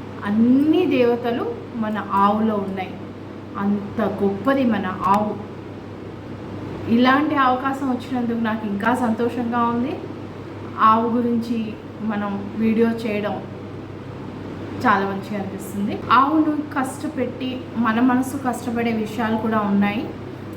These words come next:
ఆ వద్దులేండి. ఆవు వల్ల మనకు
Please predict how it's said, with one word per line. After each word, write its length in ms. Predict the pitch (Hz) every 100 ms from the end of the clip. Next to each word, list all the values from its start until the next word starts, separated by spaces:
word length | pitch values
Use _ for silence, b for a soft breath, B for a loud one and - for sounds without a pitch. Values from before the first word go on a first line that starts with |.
| -
ఆ 140 | 214 226
వద్దులేండి. 680 | 208 233 233 214 214 392 - - - - - - - - -
ఆవు 320 | 220 247 302
వల్ల 260 | 311 269 254
మనకు 380 | 247 226 226